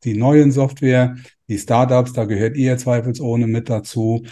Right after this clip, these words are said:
Ihr seid da viel agiler, ihr seid auch ein Stück weit schneller und habt auch keine alten Zöpfe, die man abschneiden muss und so weiter. Ihr konzentriert euch dann aber auch auf, ja, bestimmte Dinge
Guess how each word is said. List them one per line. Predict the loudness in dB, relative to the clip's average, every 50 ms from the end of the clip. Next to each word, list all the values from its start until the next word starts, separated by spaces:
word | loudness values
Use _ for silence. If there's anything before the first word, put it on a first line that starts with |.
| -20 -20 _ _ -4
Ihr | -2 0 0 2
seid | 2 2 2 2 2 2
da | 0 0
viel | 0 0 0 2 2 2 0
agiler, | -2 -4 -4 0 2 4 4 4 4 4 2 2 0 -2
ihr | -2 -4 -4 -4 -4 -4
seid | -4 -2 -2 -2 -2 -2
auch | -4 -4 -4 -4
ein | -4 -6
Stück | -6 -6 -6 -6 -6 -4 -4
weit | -4 -2 -4 -4 -6
schneller | -4 -2 0 2 4 4 4 4 4 2 2 0
und | -2 -4 -4
habt | -6 -6 -6 -6
auch | -6 -6
keine | -4 -4 -4 -2 -4 -4 -6 -8 -12 -20 -20 -20 _ _
alten | -2 -2 -2 -2 -2 -4
Zöpfe, | -2 0 0 0 0 -2 -4
die | -2 0 0
man | 0 0 -2 -4
abschneiden | -6 -8 -8 -6 -6 -4 -4 -4 -6 -6 -6 -6
muss | -6 -6 -8 -8
und | -8 -6
so | -6 -4 -4 -4
weiter. | -4 -6 -4 -4 -6 -6 -8 -12 -20 -20 _ _
Ihr | -10 -6 0
konzentriert | 2 2 2 2 0 0 0 0 -2 -2 -2
euch | -2 -2 -4 -4 -4
dann | -4 -4 -4 -4 -6 -6
aber | -6 -4 -4 -4 -4 -4 -2
auch | -2 0 0 -2 -2 -4 -6
auf, | -4 -2 -2 -2 -4 -6 -10 -12 -12
ja, | -8 -6 -6 -6 -6
bestimmte | -6 -8 -10 -8 -4 0 0 2 2 2 0 -2 0
Dinge | 2 2 4 4 4 4 2